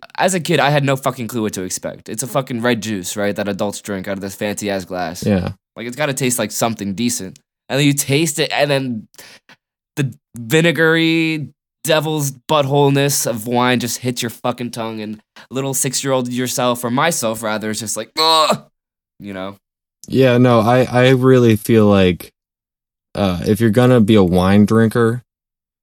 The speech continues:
Speaker 2: you, you gotta, I mean, everybody's gotta start with white just 'cause it's way easier to palate initially. But once you really get into it, you gotta start drinking reds.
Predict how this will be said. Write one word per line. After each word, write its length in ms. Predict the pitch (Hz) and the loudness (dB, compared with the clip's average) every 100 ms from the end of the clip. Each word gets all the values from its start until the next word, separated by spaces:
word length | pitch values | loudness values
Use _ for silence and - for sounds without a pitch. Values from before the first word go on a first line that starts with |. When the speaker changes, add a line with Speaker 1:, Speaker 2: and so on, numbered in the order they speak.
| _ _ _ _ _ _ _ _ - | _ _ _ _ _ _ _ _ 2
Speaker 2:
you, 140 | 113 | 2
you 200 | - 117 | 4 4
gotta, 280 | 104 131 135 135 | 6 4 4 4
I 80 | |
mean, 140 | 139 135 | 4 4
everybody's 520 | 147 151 139 135 98 | 4 4 4 4 4
gotta 240 | 107 110 | 4 4
start 360 | 104 - 104 85 | 4 4 4 4
with 160 | 104 95 | 2 2
white 400 | 92 101 101 - _ _ - | 2 4 4 0 _ _ -2
just 320 | 107 98 - | 2 2 2
'cause 280 | 107 95 95 | 2 2 2
it's 340 | 92 - - - _ _ - | -2 -6 -8 -16 _ _ -2
way 240 | 107 104 | 4 6
easier 480 | 104 98 104 98 101 | 6 6 6 6 4
to 80 | 90 | 2
palate 580 | - 95 95 101 110 - | -4 -2 2 2 2 2
initially. 600 | 107 101 - 120 123 127 120 _ _ _ _ _ _ _ - | 2 2 0 0 0 -2 -6 _ _ _ _ _ _ _ 0
But 300 | 110 101 92 | 2 2 2
once 260 | 113 123 - | 2 4 4
you 100 | 120 | 4
really 300 | 120 113 110 | 6 6 6
get 160 | 107 101 | 4 6
into 320 | 101 - 95 | 4 4 2
it, 60 | 92 | 2
you 140 | 98 | 2
gotta 240 | 98 95 95 | 4 2 2
start 300 | - 101 92 | 2 2 2
drinking 340 | 98 95 90 | 2 2 0
reds. 500 | 90 92 90 - | 0 0 -2 -6